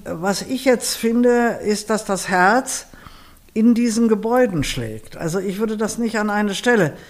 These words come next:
Also es gibt keine Kirche, keine wissenschaftliche, ideologische Kirche, wo das wäre. Ich finde wichtig, dass der Bereich der Mensa, äh, sehr, sehr gut gestaltet worden ist.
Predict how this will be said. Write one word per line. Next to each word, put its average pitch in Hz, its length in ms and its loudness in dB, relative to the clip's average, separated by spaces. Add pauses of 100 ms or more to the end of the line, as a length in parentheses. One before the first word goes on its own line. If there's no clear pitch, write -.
(180)
Also 190 180 -2
es 185 120 -6
gibt - 240 -4
keine 220 280 4
Kirche, 202 600 2 (320)
keine 170 260 0
wissenschaftliche, 190 720 0
ideologische 175 680 2
Kirche, 196 460 2
wo 139 100 -6
das 135 260 -6
wäre. 135 260 -8 (420)
Ich - 120 -8
finde 220 320 2
wichtig, 226 320 -2
dass 196 240 0
der 180 360 2 (380)
Bereich 185 520 0
der 196 120 2
Mensa, 185 800 0 (360)
äh, 165 320 -2 (140)
sehr, 208 600 2
sehr 208 280 4
gut 214 320 -4
gestaltet 156 640 0
worden 143 260 -2
ist. 139 240 -8